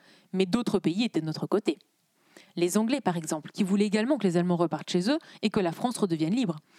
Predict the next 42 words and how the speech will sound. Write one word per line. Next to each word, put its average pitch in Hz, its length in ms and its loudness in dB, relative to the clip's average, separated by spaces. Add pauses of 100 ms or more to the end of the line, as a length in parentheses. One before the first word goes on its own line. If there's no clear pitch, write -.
(120)
Ils 220 120 0
faisaient 233 260 0 (100)
tout 440 140 0
pour 302 160 4
nous 233 180 0
aider. 156 200 0 (1120)
Comme 370 160 2
la 233 100 2
plupart 240 300 -2
des 196 100 0
Lillois, 175 380 -2 (100)
Louise, 202 520 0
ça 202 180 0
ne 190 40 0
lui 190 80 0
plaisait 208 360 -2
pas 277 240 -2
du 214 160 -2
tout, - 260 -16
tout - 120 -10
ça. - 160 -10 (880)
Alors 196 260 2
elle 151 80 -4
a 151 80 -4
décidé 185 420 -4
d'aider 214 220 -4
les 165 180 -2
Anglais 160 320 -2 (180)
en 185 120 0
devenant 175 460 0 (100)
espionne. 139 440 -8 (1300)
Après 202 280 2
être 247 200 0
allée 208 160 2
dire 180 200 0
au 180 40 2
revoir 185 280 0
à 160 60 -4
sa 151 140 -4
maman 165 220 0
au 208 60 0
Touquet, 170 340 -2